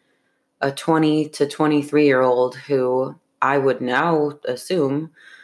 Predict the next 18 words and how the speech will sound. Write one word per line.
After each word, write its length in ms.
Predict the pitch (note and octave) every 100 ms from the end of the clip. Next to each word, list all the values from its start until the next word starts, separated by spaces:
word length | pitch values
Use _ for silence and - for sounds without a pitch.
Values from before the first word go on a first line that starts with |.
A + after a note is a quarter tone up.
| _ _ _ -
wouldn't 380 | D3 D#3+ D#3+
know 240 | D3+ D3+ D3
the 120 | C#3+
first 340 | C#3+ C#3+ C#3
fucking 400 | - D3 C#3+ C#3
thing 280 | C3+ D3 C#3
about 400 | B2 B2+ B2+ -
real 320 | C#3 D#3 D#3
life, 480 | C#3+ C#3 C3+ C3+ -
real 280 | C3+ C#3 C#3
struggle, 640 | - - C3 C3 B2+ C3 -
or 220 | C3 B2
real 260 | C3 B2+
progress. 920 | B2 C3+ C3 B2+ - - E3+ - - _ _ _ _ _ _ _ _ _ _ _ _ _ _ _ _ _ _
But 480 | D#3 C#3+ C#3+ C#3 - -
here 280 | C#3 D3 D3+
I 140 | E3
was, 640 | E3 G3+ E3 E3 - -